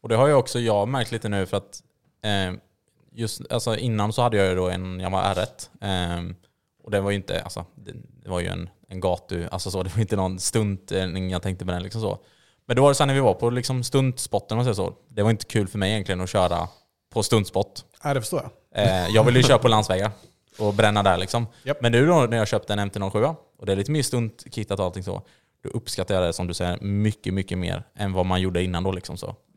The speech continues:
Speaker 1: Liksom man bara har det gött och när man kör en, ja, som ni sa då, liksom tio minuter eller någonting och så tjötar man lite mer så. Det uppskattar man mycket, mycket mer nu.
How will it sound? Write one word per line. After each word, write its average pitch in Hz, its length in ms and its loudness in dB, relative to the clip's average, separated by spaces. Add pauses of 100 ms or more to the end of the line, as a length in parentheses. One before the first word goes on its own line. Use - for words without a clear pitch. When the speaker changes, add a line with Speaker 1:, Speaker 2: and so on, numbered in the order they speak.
(140)
Speaker 1:
Liksom 110 280 -2
man 107 200 2
bara 98 140 6
har 95 100 4
det 92 160 -4
gött - 280 -4
och 101 80 -4
när 98 80 -4
man 92 120 -2
kör 90 280 0
en, 87 280 -8
ja, - 220 -10 (100)
som 160 200 2
ni 151 80 4
sa 87 140 0
då, 90 100 -4
liksom 87 300 -8
tio 98 180 -4
minuter 85 280 -4
eller 85 60 -6
någonting 90 280 -6
och 90 80 -8
så 92 200 -6 (180)
tjötar - 260 -10
man 87 60 -8
lite - 180 -14
mer 50 60 -10
så. - 200 -12 (600)
Det 131 80 4
uppskattar 127 380 2
man 139 140 2
mycket, 127 300 -2
mycket 131 260 -2
mer 98 140 -2
nu. 104 280 0